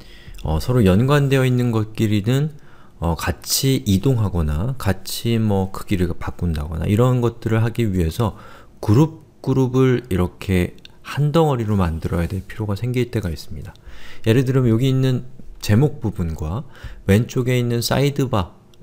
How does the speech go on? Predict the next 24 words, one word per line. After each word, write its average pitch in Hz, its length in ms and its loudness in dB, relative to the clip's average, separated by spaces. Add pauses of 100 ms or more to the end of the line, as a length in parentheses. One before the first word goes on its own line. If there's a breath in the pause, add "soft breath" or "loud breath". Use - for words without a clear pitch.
(120)
있는 98 380 2
부분은 92 540 0 (360 loud breath)
둘 101 220 4
다 110 140 6
공통된 135 840 2
요소이기 95 400 0
때문에 87 560 -4 (400 loud breath)
같이 143 840 -2 (480)
움직이면서 117 1040 2
크기나 127 540 0
이런 107 220 4
것들이 98 380 0
바뀌거나 85 600 -2
이렇게 107 320 -2
됐으면 98 460 -2
하는 98 300 0
경우가 95 300 0
있겠죠. 101 540 -6 (380 loud breath)
자, 104 140 4
그런 143 260 4
경우에는 120 480 0 (120)
그룹 - 480 2
기능을 107 380 0
이용해서 90 640 -2